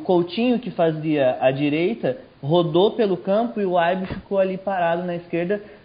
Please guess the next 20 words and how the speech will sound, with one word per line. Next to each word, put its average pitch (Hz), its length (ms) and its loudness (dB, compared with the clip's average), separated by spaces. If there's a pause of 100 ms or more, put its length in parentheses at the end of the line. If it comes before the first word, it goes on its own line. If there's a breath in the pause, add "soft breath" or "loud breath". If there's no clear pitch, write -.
(120)
praticamente 202 520 2
não 233 200 0
foi 233 120 0
ativado, 175 520 2
não 165 120 0
participou 208 540 -4
do 202 120 0
jogo 180 300 2
porque 214 240 -2
não 226 180 2
tinha 226 220 -2
com 233 180 -2
quem 220 200 -2
jogar, 202 300 2
a 151 40 4
bola 160 240 4
não 180 200 0
chegava 185 500 2
por 190 320 -2
ali. 127 320 0